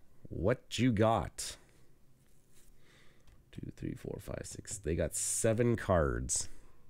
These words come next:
And I think that they are going to end up having to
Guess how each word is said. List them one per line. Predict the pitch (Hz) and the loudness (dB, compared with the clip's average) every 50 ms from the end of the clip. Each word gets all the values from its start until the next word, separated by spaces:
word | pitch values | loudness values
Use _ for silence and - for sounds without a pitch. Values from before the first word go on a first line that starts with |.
| - - - - - - - - - - - - - - - - - - - - - - - - - - - - - - - - - - - - - - _ _ _ - 107 | -20 -20 -20 -20 -20 -20 -20 -20 -20 -20 -20 -20 -20 -20 -20 -20 -20 -20 -20 -20 -20 -12 -8 -8 -8 -8 -12 -16 -20 -20 -20 -20 -20 -20 -20 -20 -20 -20 _ _ _ 2 4
And | 107 101 98 95 107 135 180 190 180 175 - - - - - - - - - - - - - - | 6 6 6 6 6 4 4 2 2 0 -2 -4 -6 -8 -12 -16 -20 -20 -20 -20 -20 -18 -10 -8
I | 80 73 - - - - - - - | -6 -6 -6 -8 -12 -14 -16 -6 0
think | - 131 151 160 - - - | 2 2 2 2 -2 -4 -2
that | - 104 - - - | -2 -2 -2 -4 -2
they | - 104 117 117 | 0 2 2 2
are | - - 110 98 | 2 2 2 2
going | 92 92 - 98 101 104 | 2 2 2 2 2 4
to | 87 - - - - | 2 0 -2 0 2
end | 104 113 117 104 | 2 4 4 4
up | 104 98 - - - - - | 4 2 0 -4 -8 -6 -4
having | 117 107 95 - 98 101 101 | -2 -2 0 0 0 -2 -2
to | - - - - - 87 87 95 117 147 180 190 175 | -2 -6 -6 -4 0 2 4 4 4 4 4 2 0